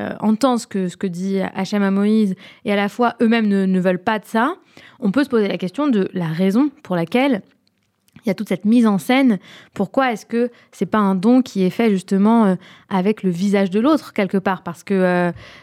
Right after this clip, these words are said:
euh, quand on donne, eh bien, on imagine que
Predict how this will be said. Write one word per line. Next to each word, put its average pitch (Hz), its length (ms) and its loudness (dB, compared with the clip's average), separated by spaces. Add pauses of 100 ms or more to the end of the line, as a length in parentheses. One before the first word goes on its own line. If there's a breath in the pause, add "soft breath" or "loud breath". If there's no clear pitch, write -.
(180 loud breath)
euh, - 60 -12 (100)
quand 208 260 -2
on 196 80 0
donne, 202 480 0
eh 190 100 -8
bien, 185 220 -2
on 185 200 0
imagine 208 720 2
que 190 480 2